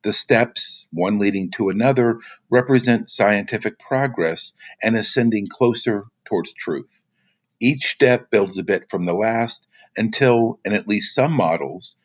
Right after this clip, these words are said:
you can go no further and scientific knowledge confer-,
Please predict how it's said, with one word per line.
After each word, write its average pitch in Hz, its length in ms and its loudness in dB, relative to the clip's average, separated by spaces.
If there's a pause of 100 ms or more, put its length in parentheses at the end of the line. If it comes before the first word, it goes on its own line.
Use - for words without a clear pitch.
(180)
you 104 140 -4
can 110 180 -2
go 113 220 4
no 101 180 0
further 123 540 0
and 98 200 -6
scientific 95 720 -6
knowledge 110 540 -2 (260)
confer-, 107 480 0